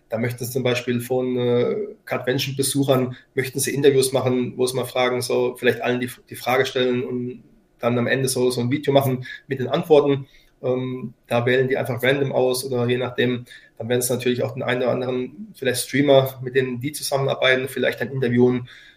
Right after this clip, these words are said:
Ähm, ich glaub auch, dass sie einen Boxbreak auch intern machen werden, ähm, der aber wiederum nicht live übertragen wird. Das heißt, der wird dann auch mit dem gesamten Video erst im Nachgang zu sehen sein.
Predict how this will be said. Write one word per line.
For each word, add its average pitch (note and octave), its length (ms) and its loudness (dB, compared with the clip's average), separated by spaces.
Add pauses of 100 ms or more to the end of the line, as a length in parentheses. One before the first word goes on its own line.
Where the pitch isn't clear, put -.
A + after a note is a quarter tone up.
(240)
Ähm, B2 640 0 (460)
ich - 160 -12
glaub C3+ 340 6
auch, C3+ 340 8
dass - 240 -2
sie C#3+ 240 0
einen C3 320 -2
Boxbreak C3+ 800 4
auch C3 320 0
intern C#3+ 320 -2
machen C3 400 -2 (120)
werden, D#3+ 580 4 (440)
ähm, C3+ 520 0 (180)
der C3+ 160 6
aber B2+ 160 2
wiederum C#3 340 4
nicht C3+ 220 -4
live - 260 2
übertragen B2+ 460 -2
wird. A#2 120 0
Das A2+ 120 -4
heißt, A#2+ 180 -2
der B2+ 60 -6
wird C3+ 120 0
dann A#2+ 80 -4
auch C3 400 2
mit B2+ 120 -6
dem C3 120 -6
gesamten C3 420 -6
Video D3 460 4 (420)
erst B2 240 -2
im C3 100 -6
Nachgang B2+ 360 -2
zu B2+ 80 -10
sehen A#2 200 -2
sein. G#2+ 320 -2